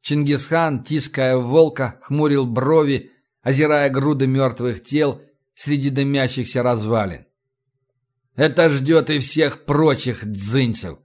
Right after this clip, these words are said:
сказал он и приказал двигаться дальше.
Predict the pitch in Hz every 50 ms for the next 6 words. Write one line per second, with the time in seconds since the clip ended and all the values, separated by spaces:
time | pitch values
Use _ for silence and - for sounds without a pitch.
0 | _ _ _ _ _ _ - - - 139 127 110 123 127 120 123 - 151 147 143
1 | 139 123 - - _ _ _ _ _ _ _ _ _ 131 107 143 139 - 135 135
2 | 131 147 156 151 143 131 135 139 131 127 131 120 - - 123 120 117 110 113 117
3 | 104 98 85 - - 82 -